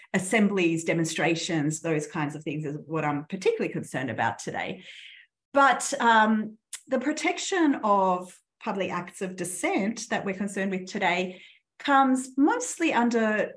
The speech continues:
two provisions in the International Covenant on Civil and Political Rights, the I C C P R, Article nineteen and twenty-one. And I'll take you through both of those, uh, in a little bit more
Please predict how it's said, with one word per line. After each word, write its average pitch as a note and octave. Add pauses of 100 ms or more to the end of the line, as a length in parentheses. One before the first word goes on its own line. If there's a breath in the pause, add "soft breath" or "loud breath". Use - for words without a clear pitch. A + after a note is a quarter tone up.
two C#4 (480)
provisions E3+
in F#3+
the D#3+
International E3+
Covenant E3
on D3+
Civil F3
and D#3+
Political D#3
Rights, A2+
the -
I D#3+
C D#3
C D3+
P D3
R, G2+
Article F#3
nineteen D#4 (300 loud breath)
and E3+
twenty-one. D#3+ (600)
And A#3
I'll A#3+
take -
you B3+
through F3
both C3+
of -
those, B2+ (380 loud breath)
uh, D3+
in F#3
a E3
little D#3+
bit A#2
more C#3